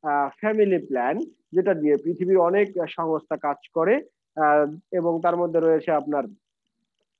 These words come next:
শিক্ষা plan, education plan, সেটা নিয়ে অনেক সংস্থা কাজ করে। ইতিমধ্যে রয়েছে, এর মধ্যে আরো রয়েছে marketing plan, যেটা নিয়ে আমরা কাজ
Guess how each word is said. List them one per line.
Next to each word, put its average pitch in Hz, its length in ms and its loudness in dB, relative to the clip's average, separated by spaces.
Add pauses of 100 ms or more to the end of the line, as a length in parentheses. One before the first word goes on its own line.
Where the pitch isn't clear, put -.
(300)
শিক্ষা 220 260 -2
plan, 147 420 -2
education 165 500 -4
plan, 151 280 -2 (180)
সেটা 185 180 -4
নিয়ে 185 140 0
অনেক 156 260 -2
সংস্থা 170 360 -8
কাজ 180 180 -6 (120)
করে। 226 200 -4 (380)
ইতিমধ্যে 202 420 -4
রয়েছে, 165 320 -4
এর 160 80 -6
মধ্যে 170 220 -6
আরো 156 240 -2
রয়েছে 220 320 -4
marketing 160 600 -8
plan, 131 260 -6
যেটা 160 220 -6
নিয়ে 180 180 -2
আমরা 131 280 -4
কাজ 131 180 -8